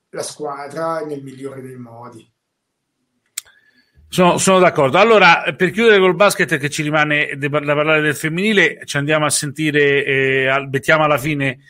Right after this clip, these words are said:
Speaker 2: il, gli highlights della partita, ci andiamo a sentire le interviste a fine gara, dovrebbe essere allenatore di, di Sarunas e di Abrines. Vai Pietro con le interviste del basket.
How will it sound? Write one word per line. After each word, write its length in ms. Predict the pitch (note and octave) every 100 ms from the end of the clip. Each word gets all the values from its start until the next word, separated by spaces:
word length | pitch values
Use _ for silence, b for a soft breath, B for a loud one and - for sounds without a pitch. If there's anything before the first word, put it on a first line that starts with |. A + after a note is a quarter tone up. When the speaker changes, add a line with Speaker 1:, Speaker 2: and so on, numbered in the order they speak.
| b _
Speaker 2:
il, 140 | C3+ C3
gli 260 | C3 B2+
highlights 400 | C3+ C#3+ C#3 -
della 160 | D3 D#3+
partita, 340 | D#3 G3+ F#3
ci 80 | B2+
andiamo 200 | C#3 C#3
a 40 |
sentire 720 | - C3+ - C#3 C3+ C3+ C3 C3
le 140 | C3+
interviste 680 | B2+ C3+ B2 C3 A#2+ C3+ C3
a 60 |
fine 320 | - C3+ C3+
gara, 420 | B2 A2 A2 G#2+ A2
dovrebbe 320 | A2+ A2+ B2
essere 260 | A#2 C3 B2+
allenatore 500 | B2 C3 C3+ C#3+ A#2+
di, 260 | A#2 A2+
di 120 | A2
Sarunas 500 | G#2+ C3 C#3+ C3 -
e 140 | A#2 A2
di 120 | G#2+
Abrines. 640 | G2+ G2 F#2 F#2 - - _ _ _ _ _
Vai 200 | D#3 D#3+
Pietro 300 | D#3 E3+ D#3
con 120 | D3
le 60 | D3
interviste 460 | C#3 C#3 C#3+ - C#3+
del 160 | C3
basket. 520 | A2 G2+ - F#2 _